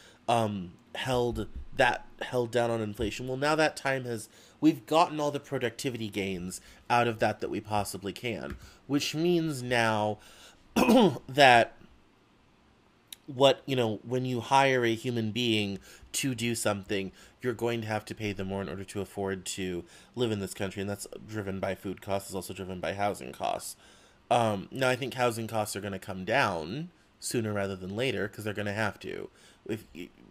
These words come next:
just simple pricing in a capitalistic system, if the prices go too high and you can't find any buyers,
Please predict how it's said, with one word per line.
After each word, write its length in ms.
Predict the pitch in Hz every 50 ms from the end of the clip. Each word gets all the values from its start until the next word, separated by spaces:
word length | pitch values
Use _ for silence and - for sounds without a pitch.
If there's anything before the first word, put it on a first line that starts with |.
| - -
just 220 | 110 - 147 - -
simple 440 | - 147 135 120 127 117 110 95 - - _ _ _ _ _ _ _ _ _ _ _ -
pricing 680 | - 135 120 113 107 - 117 107 104 98 95 98 - - _ _ _ _
in 120 | - 117 110
a 40 |
capitalistic 520 | 101 - 117 104 - 104 98 95 - 101 -
system, 360 | - 180 156 - 139 120 107 - - - - -
if 140 | - 131 -
the 100 | - -
prices 380 | - 143 135 135 - 135 117
go 160 | - 123 120
too 140 | 110 - 110
high 240 | 107 117 113 113 110
and 440 | 104 107 107 104 104 104 101 - -
you 240 | 85 113 113 107 107
can't 300 | 98 - - 120 104 -
find 220 | - 117 110 107
any 140 | 107 104 104
buyers, 440 | 101 107 110 107 104 98 98 101 -